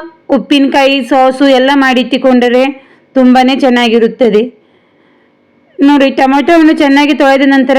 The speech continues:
ಕಟ್ ಮಾಡಿಕೊಳ್ಳಿ. ಟೊಮೆಟೊ ಹಣ್ಣಿನ ತುದಿ ತೆಗೆದಿಟ್ಟುಕೊಳ್ಳಿ, ಇದು ಹಾಕಬಾರದು. ನೋಡಿ, ಈ ರೀತಿ ಟೊಮೆಟೊ ಹಣ್ಣಿನ ತುದಿ ತೆಗೆದ ನಂತರ ಸಣ್ಣದಾಗಿ ಎಲ್ಲ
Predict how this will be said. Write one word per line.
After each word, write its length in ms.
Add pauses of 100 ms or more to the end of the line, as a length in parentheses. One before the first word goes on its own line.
(160)
ಕಟ್ 240
ಮಾಡಿಕೊಳ್ಳಿ. 480 (600)
ಟೊಮೆಟೊ 460
ಹಣ್ಣಿನ 280 (100)
ತುದಿ 220 (220)
ತೆಗೆದಿಟ್ಟುಕೊಳ್ಳಿ, 680 (760)
ಇದು 200
ಹಾಕಬಾರದು. 680 (680)
ನೋಡಿ, 220 (120)
ಈ 140
ರೀತಿ 260 (240)
ಟೊಮೆಟೊ 380
ಹಣ್ಣಿನ 300
ತುದಿ 260
ತೆಗೆದ 220 (100)
ನಂತರ 240 (560)
ಸಣ್ಣದಾಗಿ 560 (120)
ಎಲ್ಲ 140